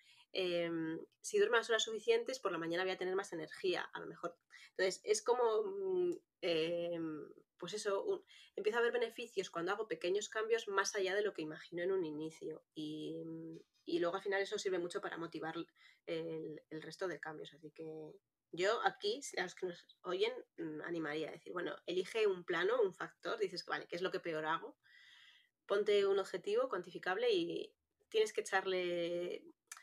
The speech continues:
ganas, digamos, eh, a ese, es-, esos primeros días, pero luego el motor arranca solo, es decir, luego ya las endorfinas que produces, como que le, que te sientes mejor y eso hace que, que lo mantengas. Em,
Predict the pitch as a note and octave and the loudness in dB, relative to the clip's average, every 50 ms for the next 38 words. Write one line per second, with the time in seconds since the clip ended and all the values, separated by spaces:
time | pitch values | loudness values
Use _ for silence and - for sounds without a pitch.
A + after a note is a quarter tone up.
0 | _ _ - F#3 F3+ F3+ F#3 G3 G#3 C4 D4+ D4 - - - F#3 D#3 D#3+ F3+ G#3 | _ _ -4 0 4 4 6 6 6 4 4 4 0 0 0 2 2 2 0 -2
1 | B3 C4 - - - - - - - _ - - F#3 F3+ F3 F#3 F#3 F#3 - - | -4 -4 -4 -6 -8 -10 -20 -20 -20 _ -8 -2 0 2 2 2 0 0 0 2
2 | - E3+ F#3+ F#3 - G#3+ G#3 G3+ G3 F#3+ F#3+ _ _ _ _ _ _ _ _ _ | 2 2 2 2 4 6 6 6 6 4 0 _ _ _ _ _ _ _ _ _
3 | - - - - - - - - - A#3+ - - A#3+ A3 G3+ G3 F#3+ E3+ E3+ E3 | -10 -6 -4 -4 -4 -4 -4 -4 -4 -4 -2 6 8 8 10 10 6 4 2 -2
4 | D#3+ E3 - - - - F#3 F3 E3+ F3+ F#3+ - A#3+ A#3 A#3+ G#3+ G#3 - A3 A3+ | -4 -4 -4 -4 -4 -4 -2 2 6 6 6 8 8 6 6 6 4 4 2 0
5 | A#3 G3 - F3+ F#3+ E3+ F3+ F#3+ - - - - - F#3+ E3+ F3+ F3+ F3+ F3+ - | 2 2 2 0 0 0 -2 -2 -4 -4 -6 -8 -8 -10 -10 -12 -12 -12 -10 -4
6 | F3 F3+ F3+ G#3 G3+ G3 F#3+ - - - - - - _ _ - - - - - | -4 2 4 4 6 6 4 2 2 -4 -6 -10 -14 _ _ -20 -20 -20 -12 -6
7 | - F#3+ - G3+ G3+ G#3 F#3+ F#3 - A3 A3+ A#3+ B3 - - C4 - A#3 A3+ A3 | -4 0 2 2 4 4 2 2 2 6 6 6 6 6 -2 4 6 8 8 8
8 | G#3+ G#3 G#3 A3+ G#3+ G#3 G#3+ A3+ A3+ - - - G3 G3+ G#3 G3 - F#3 E3+ F3+ | 8 4 6 6 4 6 6 4 0 -2 0 0 0 2 2 0 0 -2 -2 0
9 | F3 E3+ E3+ - F3 E3+ E3 F3+ E3+ F#3+ F#3+ G#3+ G#3+ A3 G#3 G#3 - G3 F#3+ F#3 | 0 -2 0 0 -2 -2 -2 -4 -6 -2 -2 -2 -2 -2 -6 -6 -4 -2 0 0
10 | F#3+ G3 G#3 F3+ F3+ - G3 - - D#3+ D#3 D#3 - D3+ D#3 - _ _ - - | 0 0 -2 -4 -2 -4 -8 -6 -6 -6 -6 -6 -8 -10 -14 -16 _ _ -6 -6
11 | F3 E3+ E3+ E3 E3+ E3+ E3 E3 F3 F3 E3+ - - D#3+ - _ _ _ _ _ | -4 -4 -4 -4 -6 -6 -8 -8 -8 -10 -8 -10 -12 -14 -16 _ _ _ _ _
12 | - - - - - - _ _ _ - F3 E3 E3 F3 E3+ D#3+ F3+ F#3 F#3+ F#3+ | -20 -20 -20 -20 -20 -20 _ _ _ -6 -4 -4 -4 -4 -6 -6 -6 -8 -10 -12